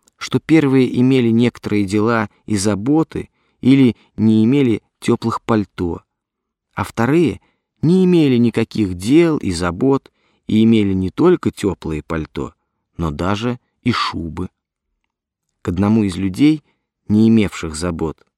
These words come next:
но обладавших шубой с пышным воротником, прямо под ноги, к одному из таких господ,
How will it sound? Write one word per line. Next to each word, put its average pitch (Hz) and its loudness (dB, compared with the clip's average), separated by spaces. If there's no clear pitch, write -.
но 95 -2
обладавших 95 -4
шубой - -4
с - -12
пышным 90 -4
воротником, 85 -4
прямо 156 0
под 165 4
ноги, 85 -4
к - -4
одному 139 2
из - -4
таких 101 -4
господ, - -4